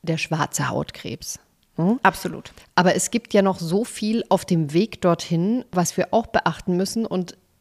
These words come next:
Speaker 1: mich interessiert vor allem auch so ein bisschen, wie kann ich zu Hause zum Beispiel selbst eine Hautkrebsvorstufe erkennen? Weil viele denken ja, sie haben ein kleines Pickelchen, kratzen dann da rum und es geht nicht weg. Also da,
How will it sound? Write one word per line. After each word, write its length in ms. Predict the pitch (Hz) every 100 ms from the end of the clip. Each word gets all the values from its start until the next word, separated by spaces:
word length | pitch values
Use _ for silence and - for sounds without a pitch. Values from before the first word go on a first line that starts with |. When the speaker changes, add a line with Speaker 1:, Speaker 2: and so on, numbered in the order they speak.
| -
Speaker 1:
mich 240 | 196 214
interessiert 540 | 214 196 196 - 220 -
vor 160 | 196
allem 180 | - 190
auch 140 | 180
so 100 | -
ein 80 | 170
bisschen, 540 | 160 214 - 175 214 254 - _ -
wie 220 | 156 226
kann 260 | - 208 202
ich 340 | 202 208 - - -
zu 220 | - 165
Hause 280 | 190 233 202
zum 180 | - 185
Beispiel 340 | 190 - 185
selbst 480 | 160 185 202 - -
eine 240 | 180 165
Hautkrebsvorstufe 1300 | 160 220 - - 180 - - - 220 - 202 - -
erkennen? 640 | 170 - - 247 156 147
Weil 100 | 190
viele 260 | 180 226 226
denken 260 | 196 208 196
ja, 100 | 175
sie 140 | 175
haben 100 | 180
ein 60 | 196
kleines 360 | - 165 -
Pickelchen, 540 | - - - - 151 139
kratzen 380 | - 196 -
dann 100 | 165
da 80 | 160
rum 220 | 156 226
und 100 | 214
es 100 | 165
geht 180 | - 165
nicht 120 | 160
weg. 160 | - 220
Also 140 | 180 165 -
da, 80 | -